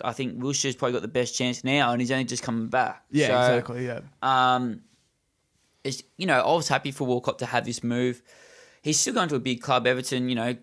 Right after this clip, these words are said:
Speaker 1: proud history and, and one of the big English clubs, um, historically. Um, and I think it's a perfect fit for him. He can, I think he'll, he liked playing up front at Arsenal. He obviously wouldn't have got much chance. I think he's gonna get a chance now.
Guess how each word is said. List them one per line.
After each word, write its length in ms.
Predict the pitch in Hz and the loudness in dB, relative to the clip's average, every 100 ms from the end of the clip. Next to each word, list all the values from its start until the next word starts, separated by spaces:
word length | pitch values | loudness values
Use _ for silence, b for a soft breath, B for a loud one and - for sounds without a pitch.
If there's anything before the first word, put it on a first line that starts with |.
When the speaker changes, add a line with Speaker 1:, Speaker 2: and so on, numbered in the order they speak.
| _ | _
Speaker 1:
proud 280 | 151 131 123 | 2 2 2
history 520 | 127 - 135 131 - | -2 -2 -2 -2 -4
and, 240 | 117 120 - | -2 -2 0
and 220 | 127 127 | 0 0
one 140 | 139 | 0
of 60 | 123 | 0
the 60 | |
big 260 | 117 127 107 | -4 -4 -2
English 320 | 123 120 113 | -4 -4 -6
clubs, 540 | - 120 117 117 - - - | -2 -2 -2 -4 -8 -8 -6
um, 360 | 120 113 110 117 | -4 -2 -4 -6
historically. 800 | 117 - 120 120 120 117 123 - b b b b b b b _ _ - | -8 0 2 2 0 -4 -4 -6 b b b b b b b _ _ 2
Um, 520 | 127 120 120 120 - _ - | 4 6 4 2 -2 _ -2
and 120 | 131 | 0
I 120 | 123 | 2
think 160 | 120 143 | 0 -4
it's 100 | 135 | -4
a 20 | |
perfect 320 | - 135 131 - | -2 -2 -2 -6
fit 180 | - - | -8 -4
for 100 | 139 | -4
him. 180 | 117 | -2
He 180 | 117 143 | -2 -4
can, 260 | 156 131 117 | -2 -4 -4
I 60 | - | -6
think 200 | 165 165 | -6 0
he'll, 300 | 165 147 127 | 2 2 -2
he 220 | - 139 131 | -8 -6 0
liked 240 | 131 135 | 0 0
playing 200 | 143 131 | -2 -2
up 100 | 107 | -2
front 300 | - 123 117 | -2 -2 0
at 120 | 135 123 | 0 2
Arsenal. 400 | 127 131 143 135 | 2 0 -4 -4
He 140 | 127 - | -6 -6
obviously 280 | 127 120 123 | -6 -4 -4
wouldn't 160 | 123 | -4
have 40 | 117 | -2
got 100 | 101 | -4
much 220 | 120 - | -4 -4
chance. 200 | 131 123 | -2 0
I 120 | - | -2
think 140 | 135 208 | 0 0
he's 100 | 233 | 0
gonna 120 | 190 | 2
get 100 | 165 | 0
a 40 | |
chance 280 | - 147 160 | 0 -2 -2
now. 200 | 123 110 | -4 -6